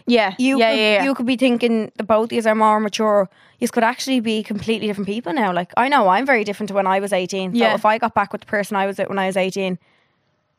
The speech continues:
Speaker 2: we might not match.
Speaker 1: If different values, different
Speaker 2: Yeah,
Speaker 1: everything, yeah.
Speaker 2: we might not match when you were that age. Like, I know for me anyway, I was probably only acting a certain way to impress people or to
Speaker 1: Yeah.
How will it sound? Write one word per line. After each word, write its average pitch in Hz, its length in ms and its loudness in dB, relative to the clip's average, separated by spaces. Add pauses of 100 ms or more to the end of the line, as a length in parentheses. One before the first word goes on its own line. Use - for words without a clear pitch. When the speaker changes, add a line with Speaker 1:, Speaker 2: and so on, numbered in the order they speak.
(120)
Speaker 2:
we 320 140 2
might 381 160 2
not - 140 -4
match. 214 520 -4
Speaker 1:
If 262 100 -6
different 302 280 -2
values, 208 420 0
different 226 380 -4
Speaker 2:
Yeah, 196 100 0
Speaker 1:
everything, 214 380 0
yeah. 180 140 2
Speaker 2:
we 403 60 -2
might 453 160 2
not 320 120 4
match 359 280 -2
when 339 140 0
you 330 80 0
were 320 100 4
that 359 220 4
age. 311 360 0
Like, 247 280 0 (1200)
I 269 120 2
know 285 120 2
for 202 100 -10
me 220 200 0
anyway, 285 220 4
I 214 240 4
was 220 200 -4
probably 214 360 0
only 208 160 2
acting 202 240 -2
a 208 60 -2
certain 214 320 -2
way 190 340 0 (240)
to 202 320 -2
impress 196 360 -2
people 196 300 -10
or 170 100 -2
to 185 560 -2
Speaker 1:
Yeah. 202 300 0